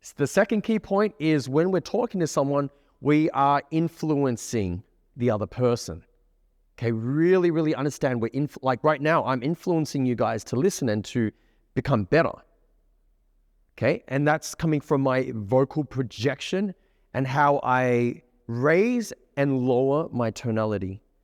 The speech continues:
Okay, think of it like a roller coaster. Okay, I bring my vocals up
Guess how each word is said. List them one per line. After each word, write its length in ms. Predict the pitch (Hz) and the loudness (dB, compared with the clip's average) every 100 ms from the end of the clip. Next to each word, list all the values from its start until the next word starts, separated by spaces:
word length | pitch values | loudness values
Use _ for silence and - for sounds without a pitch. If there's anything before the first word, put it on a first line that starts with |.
| _ _ | _ _
Okay, 140 | - 165 | 0 2
think 220 | 180 175 | 2 0
of 100 | 165 | 0
it 80 | 139 | 0
like 180 | 143 160 | 0 2
a 60 | |
roller 300 | 147 240 214 | 2 2 2
coaster. 500 | - 113 - - 67 - _ _ _ _ _ _ _ | 0 -2 -2 -8 -10 -12 _ _ _ _ _ _ _
Okay, 220 | 139 214 - _ _ _ _ _ | -2 -2 -4 _ _ _ _ _
I 120 | 143 | -4
bring 300 | - 165 180 | 0 2 4
my 140 | 160 | 4
vocals 460 | 135 151 147 147 139 - | 4 2 2 0 -2 -2
up 280 | 190 254 | -2 -2